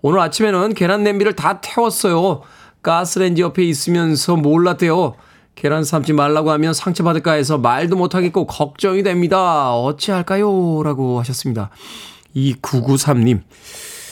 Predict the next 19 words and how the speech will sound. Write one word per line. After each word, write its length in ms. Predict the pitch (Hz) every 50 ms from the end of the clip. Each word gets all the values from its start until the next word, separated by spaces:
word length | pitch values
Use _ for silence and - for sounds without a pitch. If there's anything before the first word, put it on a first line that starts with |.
| - - - - - - - _ _
가끔 320 | - - - - - 143
깜빡할 540 | 135 160 147 151 143 160 160 156 - 160 147
때가 160 | 147 - 156
있긴 220 | 170 165 - 180 175
있습니다만 920 | 180 - - - 165 156 151 147 143 156 170 165 160 156 147 139 127 117 107
그런 260 | - - 131 139 143 143
이야기 160 | 139 131 127
하면 240 | 139 - 160 151 147
또 100 | - 156
상처받을 580 | - - - 202 190 - - 190 185 165 135 120
때가 160 | 151 147 160
있죠. 280 | 143 - 151 123 101 - - _ _ - - - - - _ _
제가 160 | - 151 151
마트 360 | 143 123 120 131 160 165 208 220
상품권 460 | 196 214 208 190 190 208 180 208 214
보내드릴게요. 520 | 170 185 196 190 151 147 143 - 143 104 92
마트에 460 | 104 117 117 123 151 156 - - 202 202
가면요. 480 | 185 175 160 175 202 247 214 135 - - _ _ _ - _ _ _ _ _
계란 520 | - - 127 151 185 196 202 202 185 147